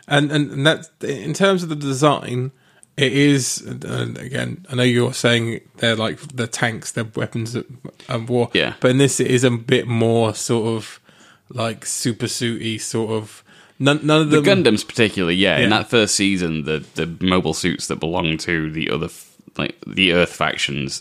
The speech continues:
Speaker 2: I mean, they're all very, like, cool in that they've designed three separate sets of mobile suits for three separate, like, super nations, but they're all very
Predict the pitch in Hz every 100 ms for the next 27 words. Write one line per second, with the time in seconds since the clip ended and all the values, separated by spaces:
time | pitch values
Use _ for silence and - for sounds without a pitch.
0 | - 110 123 120 87 90 80 69 - -
1 | - 104 80 73 64 58 82 85 82 80
2 | 80 - 92 85 - 80 78 - - -
3 | - 80 78 78 - - 62 - - 76
4 | 73 73 82 - 69 - _ - 60 -
5 | - - 82 87 82 85 - 50 - -
6 | - - _ - 98 65 - - 92 90
7 | 110 90 82 92 92 87 82 80